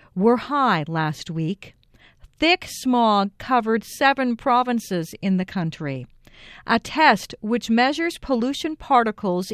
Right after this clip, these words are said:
in the air showed that the pollution level in central Beijing was very high.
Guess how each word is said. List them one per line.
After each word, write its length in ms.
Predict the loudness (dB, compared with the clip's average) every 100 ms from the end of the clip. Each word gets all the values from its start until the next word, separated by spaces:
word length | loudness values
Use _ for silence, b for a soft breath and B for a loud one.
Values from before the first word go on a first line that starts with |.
| -2
in 240 | 0 0
the 180 | 0 0
air 440 | 0 0 -2 -4 -8 B B B
showed 500 | -8 4 6 6 4 -2
that 360 | 0 4 4 2
the 120 | -2
pollution 600 | 0 2 2 0 -2 0
level 480 | 2 2 0 -2 -4
in 220 | 0 2 2
central 500 | 2 -2 0 0 0
Beijing 760 | 2 0 0 -2 -2 0 0 -4 b b 0
was 200 | 2 2
very 460 | 2 2 2 2
high. 560 | 0 0 0 0 -2 -8